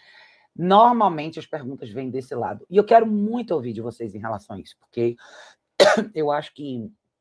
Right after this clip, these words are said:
as pessoas acabam acreditando que a tomada de decisão delas, a imposição da vontade delas no treinamento,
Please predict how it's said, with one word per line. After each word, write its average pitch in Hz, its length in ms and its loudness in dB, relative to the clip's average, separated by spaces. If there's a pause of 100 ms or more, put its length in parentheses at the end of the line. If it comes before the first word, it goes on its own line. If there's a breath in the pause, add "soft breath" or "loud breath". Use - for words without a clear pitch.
(1080)
as 127 140 0
pessoas 180 300 -2
acabam 214 460 2
acreditando 135 880 -4 (400 soft breath)
que 170 80 -2
a 160 80 2
tomada 175 580 0
de 147 80 -8
decisão 143 480 -4
delas, 113 500 -4
a 147 60 -4
imposição 180 840 -2
da 160 100 0
vontade 139 440 -2
delas 127 280 -2
no 127 100 -8
treinamento, 117 800 -10